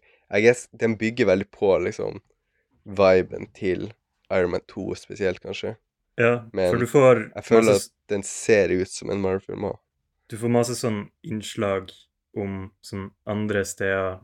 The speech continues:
Speaker 2: fra universet, sånn, hvem er de folkene han Nick Fury snakker med? Eh, hva er den der andre dimensjonen? Hvem er han der
Speaker 1: Mhm.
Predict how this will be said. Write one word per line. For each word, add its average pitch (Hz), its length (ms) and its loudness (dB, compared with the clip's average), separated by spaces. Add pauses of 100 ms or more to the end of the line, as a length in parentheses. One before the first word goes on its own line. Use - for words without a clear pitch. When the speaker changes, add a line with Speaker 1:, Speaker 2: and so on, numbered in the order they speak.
(120)
Speaker 2:
fra 101 220 -6
universet, 98 580 -8
sånn, 98 300 -8 (320)
hvem 113 180 -2
er 113 60 0
de 110 80 2
folkene 101 460 -6
han 101 160 -8
Nick 101 220 -10
Fury 101 460 -6
snakker 101 420 -10
med? 98 220 -10 (840)
Eh, 98 260 0
hva 107 160 -4
er - 20 0
den 113 140 0
der 107 160 0 (260)
andre 104 320 -4
dimensjonen? 95 720 -8 (380)
Hvem 104 180 -6
er 104 80 -2
han 98 120 -4
der 95 260 -4
Speaker 1:
Mhm. 90 320 -14